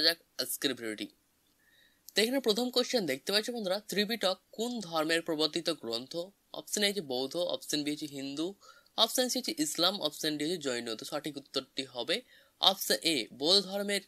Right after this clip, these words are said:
গ্রন্থ হচ্ছে ত্রিপিটক। তো বৌদ্ধ ধর্ম প্রতিষ্ঠা করেছিলেন সিদ্ধার্থ গৌতম বা গৌতম বুদ্ধ প্রতিষ্ঠা করেছিলেন বৌদ্ধ ধর্ম। তো বৌদ্ধ ধর্মগ্রন্থ ত্রিপিটক ছাড়াও আরও যে সমস্ত আছে সেগুলো হচ্ছে বৌদ্ধ ধর্মগ্রন্থ,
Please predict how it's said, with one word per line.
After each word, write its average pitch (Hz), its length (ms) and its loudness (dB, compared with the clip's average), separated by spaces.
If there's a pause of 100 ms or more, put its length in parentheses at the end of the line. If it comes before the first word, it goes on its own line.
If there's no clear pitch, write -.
(280)
গ্রন্থ 185 260 0 (100)
হচ্ছে 208 240 -2 (400)
ত্রিপিটক। 139 460 0 (760)
তো - 40 2 (100)
বৌদ্ধ 208 200 8
ধর্ম 247 220 -2
প্রতিষ্ঠা 220 340 -2
করেছিলেন 240 300 -2 (460)
সিদ্ধার্থ 208 420 2 (120)
গৌতম 175 320 4 (100)
বা 160 80 2 (100)
গৌতম 135 340 2
বুদ্ধ 170 160 -2 (100)
প্রতিষ্ঠা 165 400 -2
করেছিলেন 180 320 -4 (260)
বৌদ্ধ 156 220 6
ধর্ম। 160 180 -2 (1000)
তো 180 60 4 (140)
বৌদ্ধ 196 260 4
ধর্মগ্রন্থ 214 500 0 (960)
ত্রিপিটক 214 440 4
ছাড়াও 214 240 0 (200)
আরও 165 180 6 (260)
যে 147 140 2
সমস্ত 180 240 -2 (100)
আছে - 200 -2
সেগুলো 156 200 0
হচ্ছে 151 160 -4 (100)
বৌদ্ধ 147 260 4
ধর্মগ্রন্থ, 143 560 -2